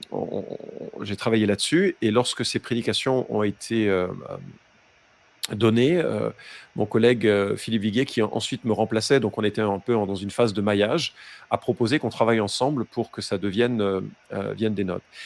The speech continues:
Je termine, enfin des notes du, du livre donc, qui est devenu, euh, L'Évangile et le citoyen. Je voudrais ajouter une autre histoire, un, un ami qui, euh, enfin, un, un proche dans ma famille qui, euh, fait des études de théologie à, à l'étranger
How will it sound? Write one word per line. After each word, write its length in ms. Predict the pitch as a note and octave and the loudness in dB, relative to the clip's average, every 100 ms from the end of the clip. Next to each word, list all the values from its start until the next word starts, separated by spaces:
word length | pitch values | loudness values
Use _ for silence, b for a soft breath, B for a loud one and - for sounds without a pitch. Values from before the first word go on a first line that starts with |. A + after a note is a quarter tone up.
| B - | B -6
Je 120 | B2 | 0
termine, 440 | F3 G3+ F#3+ A#2+ - | 4 4 4 2 2
enfin 160 | A2+ | 0
des 60 | G2+ | 2
notes 300 | A2+ - G#2+ | 2 0 -6
du, 220 | F#2+ G2+ | -2 -2
du 140 | G2 | 2
livre 280 | A#2 C#3+ G2+ | 4 4 2
donc, 200 | F2 A2 | -2 -2
qui 140 | - F#2+ | -4 -4
est 40 | |
devenu, 300 | F#2 G2 B2 | -2 0 2
euh, 140 | G2+ | 2
L'Évangile 380 | F#2+ G2+ G#2+ A2+ | 2 0 0 0
et 40 | G#2 | -2
le 60 | |
citoyen. 520 | - - - F#2 F2+ - B B - | -4 -6 -2 -2 -4 -8 B B -8
Je 60 | B2+ | 6
voudrais 160 | D#3 | 8
ajouter 300 | D3 D3 - | 8 4 4
une 80 | D#3+ | 4
autre 160 | F#3+ D3+ | 4 0
histoire, 480 | - D3 F3+ - - | 4 6 6 2 -2
un, 180 | A#2 - | 0 2
un 140 | A#2+ | 2
ami 240 | B2 C3 E3 | 2 2 -2
qui, 400 | - - A2 A2 | -6 -4 0 2
euh, 180 | G2+ G2 G2 - - - | 2 -2 -6 -10 -14 -10
enfin, 300 | - G2+ G#2 | -6 -6 -6
un, 100 | - - - - B B B B - - - | -8 -10 -14 -18 B B B B -14 -10 -6
un 100 | G2+ | 0
proche 320 | - D#3+ - | 8 8 8
dans 60 | A#2 | 2
ma 80 | |
famille 360 | A2+ A2+ C#3 F3 | 4 2 2 0
qui, 300 | - A#2 A2 | -4 0 4
euh, 140 | G2+ | 4
fait 160 | F#2+ C3 | 4 0
des 140 | A2+ | 0
études 220 | A#2 C3+ A2+ | -4 -4 -4
de 80 | |
théologie 460 | G2+ A#2 A2 - C3+ | 0 2 2 2 2
à, 100 | G2+ | 2
à 140 | - | 2
l'étranger 540 | G#2 - G#2+ G#2+ D3+ | -2 -2 -4 0 0